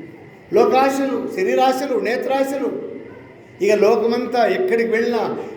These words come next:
ఏ ఫోన్ ఓపెన్ చేసినా, ఏ WhatsApp అయినా, ఏ Twitter అయినా, ఏ మెసేజ్ అయినా, ఏ YouTube అయినా, టీవీ on చేసినా, ఎక్కడ చూసినా మంచి వార్తలు కనబడవండి, వినబడవు.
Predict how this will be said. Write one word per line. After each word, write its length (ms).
ఏ 420
ఫోన్ 220
ఓపెన్ 340
చేసినా, 340
ఏ 260
WhatsApp 480
అయినా, 160
ఏ 300
Twitter 320
అయినా, 300
ఏ 280
మెసేజ్ 420
అయినా, 300
ఏ 260
YouTube 300
అయినా, 260
టీవీ 240
on 240
చేసినా, 460
ఎక్కడ 180
చూసినా 720
మంచి 500
వార్తలు 460
కనబడవండి, 720
వినబడవు. 480